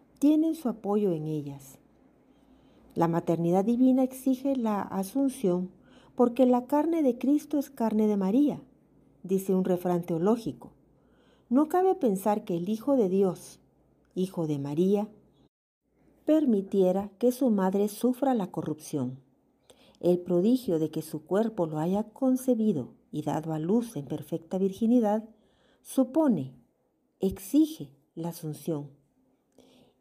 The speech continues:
Y la exige la Inmaculada Concepción, porque un cuerpo que jamás tuvo pecado no puede corromperse, porque la corrupción y la muerte son consecuencias del pecado.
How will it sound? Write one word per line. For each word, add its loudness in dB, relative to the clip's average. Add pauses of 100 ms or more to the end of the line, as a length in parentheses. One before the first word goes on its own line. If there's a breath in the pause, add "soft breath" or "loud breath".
Y 6
la 6
exige -2
la 4
Inmaculada 0
Concepción, -4 (640 soft breath)
porque -2
un 6
cuerpo 0
que -4
jamás -4 (100)
tuvo -2
pecado 0
no 0
puede 2
corromperse, -6 (580)
porque -2
la -2
corrupción 0
y -8
la -8
muerte -2 (280 soft breath)
son 0
consecuencias -4
del -8
pecado. -8